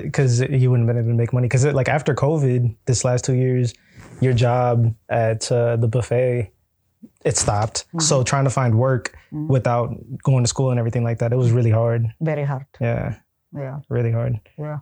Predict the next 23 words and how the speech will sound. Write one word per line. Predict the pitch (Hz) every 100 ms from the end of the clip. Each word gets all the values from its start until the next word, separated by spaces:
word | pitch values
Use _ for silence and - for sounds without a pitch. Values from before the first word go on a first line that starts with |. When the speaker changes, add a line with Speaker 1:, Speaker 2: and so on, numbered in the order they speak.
| -
Speaker 1:
That | 123
would've, | 127 127 117 120
yeah, | 120 110
that | 117
probably | 131 120 120
would've | 117 117
helped. | 120
'Cause | 131 139
it's | 143
like | 113 -
some | 151
of | 143
the, | 123
some | -
of | 143
your | 120 -
friends | 135 113
who | 120
did | 131
go | 127
to | 113 -
school, | 120 113
they're | 113 123